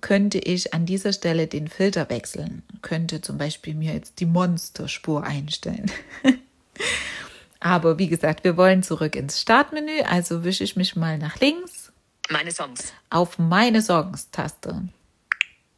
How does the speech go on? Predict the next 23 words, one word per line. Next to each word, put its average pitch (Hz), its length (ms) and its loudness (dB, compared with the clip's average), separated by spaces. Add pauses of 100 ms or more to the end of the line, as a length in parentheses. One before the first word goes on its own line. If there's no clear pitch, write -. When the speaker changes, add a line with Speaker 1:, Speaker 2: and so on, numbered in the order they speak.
(720)
Speaker 2:
Garageband 139 600 -4
Verlauf. 131 420 -8 (220)
Überschrift. 226 480 -6 (120)
Speaker 1:
Jetzt - 280 -2
bin 233 140 4
ich 214 180 2
wieder 180 220 2
im 143 100 -8
Startmenü 302 800 2 (580)
und 220 340 2
gehe 214 140 0
jetzt 190 320 0
mal 160 200 -2
auf 165 240 -2
den 160 260 -2
Projektverlauf, 208 1080 0
um 170 260 -2
dort 190 400 2 (480)
mein 220 380 2
Projekt 175 480 -2
umzubenennen. 160 880 0 (320)
Speaker 2:
Hinzufügen. 208 560 -6 (200)
Tast-, - 240 -6